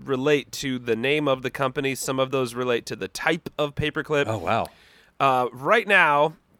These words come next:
Speaker 1: there are, God, there's hundreds of different designs.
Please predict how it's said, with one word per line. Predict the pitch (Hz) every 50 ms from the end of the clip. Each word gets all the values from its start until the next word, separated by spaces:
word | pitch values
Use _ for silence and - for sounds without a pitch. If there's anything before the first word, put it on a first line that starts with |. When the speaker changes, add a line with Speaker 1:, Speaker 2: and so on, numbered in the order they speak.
| -
Speaker 1:
there | 151 143 139 143 143 143 135
are, | 120 127 123 123 117 117 113 110 107 - - _ _ _ _ _ _ _ _ _ _ _ _ _ _ _ _ _ _ -
God, | - 104 107
there's | 107 113 -
hundreds | - - 139 131 120 127 127 120
of | 120 113
different | 120 117 - - 107 101
designs. | 107 98 104 82 78 - - -